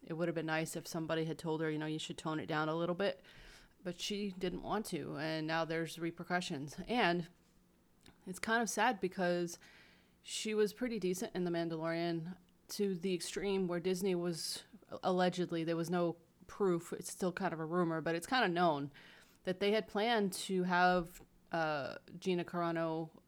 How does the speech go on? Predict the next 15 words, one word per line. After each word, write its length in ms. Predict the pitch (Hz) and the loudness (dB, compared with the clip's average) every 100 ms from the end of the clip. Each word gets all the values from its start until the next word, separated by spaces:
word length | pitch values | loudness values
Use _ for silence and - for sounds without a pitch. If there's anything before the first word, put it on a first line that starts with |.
| _ _ | _ _
a 80 | 175 | -6
star 240 | 175 170 170 | 0 4 4
of 100 | 175 | 4
her 140 | 175 | 2
own 120 | 180 | 2
Disney 260 | 180 175 180 | 2 0 0
Plus 240 | 185 175 | 0 -2
series. 520 | 175 214 180 156 - - - | -2 -2 -2 -4 -10 -12 -6
Um, 480 | 170 170 170 165 - - - - - - | -2 0 0 -4 -8 -16 -20 -20 -20 -6
and 100 | 170 | 0
now 160 | 165 170 | 2 2
that's 440 | 165 - - - | 0 -2 -8 -4
obviously 360 | 170 165 160 151 | -2 -2 -2 -6
dropped. 520 | 170 170 120 - - 165 - | -2 0 0 -4 -12 -18 -4
But, 320 | 170 165 160 | 0 0 -2